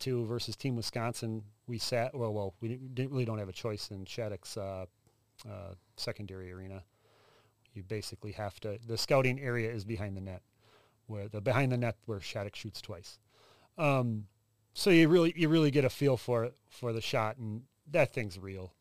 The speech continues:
I mean, it's, he was going bar down, no problem. He rips it. Uh, very, I compare him to Tarasenko, the way Tarasenko shoots. If he has time, Tarasenko is gonna do a, a little bit more of a,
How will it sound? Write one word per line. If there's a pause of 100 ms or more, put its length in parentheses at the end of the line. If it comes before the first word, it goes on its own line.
(240)
I
mean, (100)
it's, (1080)
he
was
going
bar
down,
no
problem. (500)
He
rips
it. (260)
Uh,
very, (720)
I
compare
him
to (500)
Tarasenko,
the
way
Tarasenko
shoots.
If
he
has
time,
Tarasenko
is
gonna
do
a,
a
little
bit
more
of
a,